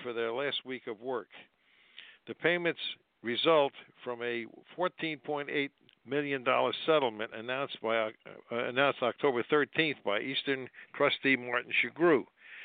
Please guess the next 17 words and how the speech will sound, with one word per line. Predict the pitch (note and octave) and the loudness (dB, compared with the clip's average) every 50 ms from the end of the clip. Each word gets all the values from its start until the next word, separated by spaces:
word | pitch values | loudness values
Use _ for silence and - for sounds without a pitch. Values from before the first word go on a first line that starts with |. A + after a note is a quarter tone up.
| - - - - _ _ | -16 -16 -16 -18 _ _
The | B2 B2+ C#3 | 2 4 6
average | D#3 F3 F3+ F3 D3+ - - | 6 6 4 2 0 -2 0
settlement | - E3 E3 D3+ D3+ C#3+ C#3+ D3 D3+ - _ _ - | 2 2 2 2 0 -4 -6 -8 -8 -8 _ _ -14
for | - G#2+ - | -10 -8 -4
salary | - D#3+ D3+ D3 C#3+ C#3+ C#3+ C#3+ C#3+ C#3 | 0 2 4 4 4 2 2 0 -2 -4
and | A#2 A2+ G#2+ | -6 -8 -6
vacation | B2 B2 - - - D3 D3+ C#3+ B2+ - A#2 G2+ - | -6 -8 -4 -2 0 0 0 0 -2 -4 -8 -14 -10
claims | - A#2 A#2 A2+ A#2 G#2+ - | -8 -6 -6 -6 -8 -8 -8
is | A#2+ G#2 G2 A2 | -10 -8 -8 -8
about | G#2 G#2+ A#2 A2+ A2+ A2+ - _ - - - - - - - - - - _ _ | -4 -2 0 0 0 -2 -6 _ -20 -18 -18 -16 -16 -18 -18 -18 -20 -20 _ _
one | A#2 C#3+ D#3 C#3+ - | -2 -2 -2 2 4
thousand | D3 C#3 C#3 C#3+ C3+ A#2+ B2 B2+ | 4 6 6 6 4 2 -2 -6
one | B2 B2+ B2+ | -6 -6 -4
hundred | B2+ C#3 C#3 C3+ B2+ B2 A#2 A#2+ A#2+ _ - | -2 -4 -4 -4 -6 -6 -6 -8 -16 _ -12
and | A2+ A2 A2+ A2 - | -12 -12 -12 -6 -2
thirty-eight | C#3+ C3+ C3 B2+ B2 B2 B2 B2 G#2 _ | -2 0 0 0 0 -2 -2 -2 -2 _
dollars. | B2+ A#2+ A#2 A2 G#2 F#2+ - - | 0 2 2 0 -2 -4 -6 -10